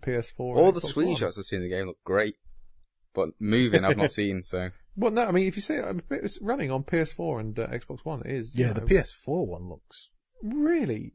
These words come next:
Speaker 3: Yeah, I was really surprised. When I saw it, I was like, "That's really running on P S four?"
Speaker 1: Yeah. Yeah, it's a, it's an incredible, 'cause, but apparently 'cause they just, they, uh, their sort of core technology guy really anticipated what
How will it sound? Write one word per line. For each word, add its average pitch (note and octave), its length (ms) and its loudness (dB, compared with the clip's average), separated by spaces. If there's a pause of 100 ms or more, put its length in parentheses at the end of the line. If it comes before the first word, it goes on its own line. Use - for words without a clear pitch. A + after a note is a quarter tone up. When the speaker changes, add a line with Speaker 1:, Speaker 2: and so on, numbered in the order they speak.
Speaker 3:
Yeah, C#3 560 -2
I C3 120 -4
was A2 140 -4
really B2 280 4
surprised. B2 420 -4 (280)
When D#3 120 4
I D#3 60 6
saw G3 220 8
it, C3 40 4
I A2+ 40 0
was A#2 140 -6
like, G2 140 -8 (160)
"That's - 240 -12
really F#3+ 260 0
running G#3+ 280 -4
on A#3+ 100 -6
P A3 120 -4
S A#3+ 120 -4
four?" B3+ 300 -8 (300)
Speaker 1:
Yeah. F3 200 0 (500)
Yeah, D3 220 -2 (140)
it's C#3+ 180 -2
a, E3 40 -2
it's C#3+ 200 -4
an D3+ 80 -4
incredible, D#3+ 380 -2
'cause, G#3 240 4
but A3 80 2
apparently A#3+ 280 -2
'cause D3 200 -2
they D#3 140 4
just, D3+ 280 -4
they, D3 280 0 (520)
uh, E3 120 0 (400)
their E3+ 120 8
sort C#3+ 240 -2
of - 80 -14 (260)
core E3 200 0
technology D3 460 0
guy A2 160 -4
really B2 360 2
anticipated G#2+ 720 -4
what G#2+ 560 2